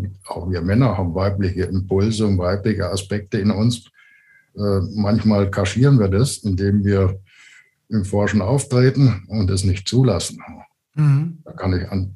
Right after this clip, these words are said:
Speaker 1: an die Zuhörer nur appellieren. Auch wir Männer dürfen oft mal auf unser Herz hören, auf
Speaker 2: Mhm.
Speaker 1: unsere Weiblichkeit, auf unsere Intuition. Ist
Speaker 2: Mhm.
Speaker 1: denn wirklich alles so im,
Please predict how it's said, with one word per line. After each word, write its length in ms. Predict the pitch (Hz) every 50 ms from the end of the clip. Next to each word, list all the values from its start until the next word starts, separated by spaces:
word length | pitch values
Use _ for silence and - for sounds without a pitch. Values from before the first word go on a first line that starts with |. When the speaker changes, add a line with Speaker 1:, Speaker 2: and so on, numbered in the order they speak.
| - - -
Speaker 1:
an 120 | 98 90
die 200 | 90 90 90 85 82 82 - - -
Zuhörer 500 | - - 127 156 147 120 107 98 92 92
nur 280 | 85 98 113 123 120 110
appellieren. 680 | 113 117 - 107 101 104 123 139 117 90 87 85 85 - _ _ _ _ _ _ _ _
Auch 260 | - 98 95 92 95
wir 120 | 95 92 87
Männer 300 | 98 104 131 139 104 82
dürfen 420 | 78 92 98 110 104 98 110 98
oft 380 | 101 85 101 135 143 - - _ _ _ _ _ _ _ _ _ _ _ _ _ _ _ -
mal 280 | 92 95 92 90 90
auf 180 | - 98 95 95
unser 340 | 104 110 104 92 85 80 80
Herz 300 | 90 113 139 - - -
hören, 340 | 87 76 71 69 73 71
auf 360 | - 85 85 87 90 - - -
Speaker 2:
Mhm. 100 | 123 104
Speaker 1:
unsere 280 | 98 92 92 87 85
Weiblichkeit, 720 | 80 85 98 123 - - 101 92 - - 95 92 92 95 95
auf 140 | 92 92
unsere 340 | 95 101 104 98 98 95 92
Intuition. 960 | 98 123 156 151 123 113 107 98 95 - - 113 143 165 131 95 82 87 - - - - - - - - _
Ist 200 | - - 160 143
Speaker 2:
Mhm. 40 | 135
Speaker 1:
denn 200 | 110 101 95 -
wirklich 420 | - 147 - - 131 98 90 -
alles 360 | - 107 107 110 107 104 -
so 440 | - 110 110 113 131 147 147 - - -
im, 440 | 113 117 110 110 110 101 92 95